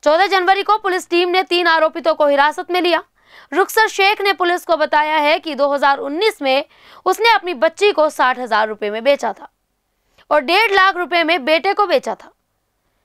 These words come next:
शाहजहां ने बताया कि दो हज़ार उन्नीस उसने अपने बेटे को साठ हजार रुपए में धारावी स्थित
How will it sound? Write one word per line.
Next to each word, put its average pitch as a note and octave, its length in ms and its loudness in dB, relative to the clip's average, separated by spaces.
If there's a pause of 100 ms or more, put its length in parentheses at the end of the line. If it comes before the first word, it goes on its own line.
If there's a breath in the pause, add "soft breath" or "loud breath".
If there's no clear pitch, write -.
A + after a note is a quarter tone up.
(120)
शाहजहां E4 420 2
ने F4+ 100 0
बताया F4 400 2
कि D#4+ 140 -8
दो E4+ 140 2
हज़ार E4+ 360 2
उन्नीस F4+ 580 -4 (320 soft breath)
उसने F4 220 0
अपने E4+ 260 0
बेटे D#4+ 360 0
को D4+ 140 0
साठ C4+ 300 -2
हजार B3 280 0
रुपए B3+ 240 -2
में A3+ 180 -6
धारावी C4+ 480 0
स्थित A3+ 300 -4